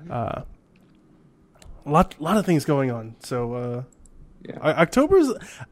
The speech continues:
Speaker 1: October is a good month 'cause it, it's always that, that, like you said, it's that, that fast roll into the new year,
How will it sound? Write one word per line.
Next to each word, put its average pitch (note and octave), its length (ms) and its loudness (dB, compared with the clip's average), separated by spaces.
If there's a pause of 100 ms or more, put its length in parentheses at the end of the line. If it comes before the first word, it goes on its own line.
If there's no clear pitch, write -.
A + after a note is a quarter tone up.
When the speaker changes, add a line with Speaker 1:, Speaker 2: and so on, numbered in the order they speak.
(160)
Speaker 1:
October B3+ 440 4
is F#3+ 120 4
a F3 40 2
good D3+ 200 0
month A#2+ 340 -2
'cause - 640 -2 (400)
it, D#3 180 -2
it's E3+ 160 -4
always G3 320 2
that, E3 220 -2 (200)
that, F#3 180 -2 (180)
like D#3 160 0
you E3 60 -2
said, C#3 160 2
it's B2+ 120 -4
that, C#3 200 -4
that B2 160 -8 (100)
fast C#3+ 480 0
roll C3+ 320 4
into B2+ 320 0
the A#2+ 140 0
new B2+ 140 0
year, B2+ 300 0